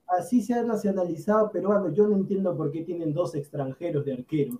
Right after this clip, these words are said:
Dos extranjeros de arqueros. No entiendo yo. No entiendo yo. Alguien que me explique, por favor. Y en el lado de Grau,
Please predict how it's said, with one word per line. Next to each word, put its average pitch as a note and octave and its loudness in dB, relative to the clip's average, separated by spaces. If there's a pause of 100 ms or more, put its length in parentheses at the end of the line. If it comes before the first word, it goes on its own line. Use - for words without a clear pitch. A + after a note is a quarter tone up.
(120)
Dos - 0
extranjeros - -6
de A#3+ -16
arqueros. - -12
No D3+ -8
entiendo D3 -6 (340)
yo. - -20 (720)
No E3 0
entiendo D#3+ 2
yo. C3+ 0
Alguien G3+ 12
que E3+ 2
me D3+ 2
explique, F#3+ 6
por C3+ 0
favor. F3+ 8
Y D#3 2
en D#3+ 2
el D#3+ 2
lado G#3 12
de E3+ 6
Grau, F#3 10